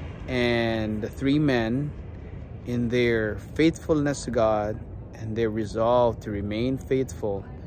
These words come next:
chose to be thrown into the fiery furnace. And in the fiery furnace, King Nebuchadnezzar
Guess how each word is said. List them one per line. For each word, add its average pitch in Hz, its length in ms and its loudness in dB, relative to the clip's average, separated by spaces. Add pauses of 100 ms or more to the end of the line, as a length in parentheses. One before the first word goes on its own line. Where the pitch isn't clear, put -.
(360)
chose 170 500 6
to 165 100 -4
be 156 120 2
thrown 135 520 0
into 131 340 0
the 123 140 2
fiery 110 500 0
furnace. 101 800 -8 (520)
And 117 680 0
in 160 260 6
the 160 100 10
fiery 160 400 6
furnace, 151 760 0 (360)
King 127 300 0
Nebuchadnezzar 131 1000 2